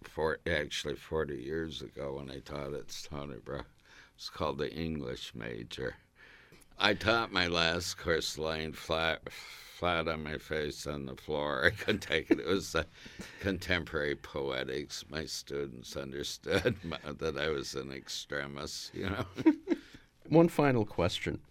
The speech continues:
Speaker 2: and this is a really <laughs> broad question, but can writing be taught?
Speaker 1: Certain technical aspects, of course, but despite all appearances, life requires content. You know, that's the problem.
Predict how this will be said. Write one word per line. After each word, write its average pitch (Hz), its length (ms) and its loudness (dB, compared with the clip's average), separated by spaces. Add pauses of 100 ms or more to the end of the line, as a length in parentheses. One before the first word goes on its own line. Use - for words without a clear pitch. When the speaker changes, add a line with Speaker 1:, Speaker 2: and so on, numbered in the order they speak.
(320)
Speaker 2:
and 87 360 0
this 117 120 -2
is - 60 -2
a 101 40 0
really 123 380 10
<laughs> - 160 12
broad 123 260 10
question, 104 560 8
but 87 180 4 (300)
can 285 180 4
writing 254 360 10
be 110 140 4
taught? - 460 8 (680)
Speaker 1:
Certain 78 560 4
technical 85 760 4
aspects, 64 600 -4
of 60 140 -10
course, 80 640 0
but 82 220 0 (340)
despite 101 560 4
all 87 180 6
appearances, 87 960 0
life 80 500 0 (120)
requires 73 840 -2
content. 73 1040 -6 (220)
You 76 80 -6
know, 71 220 -6
that's 80 340 -2
the 69 80 -8
problem. 73 600 0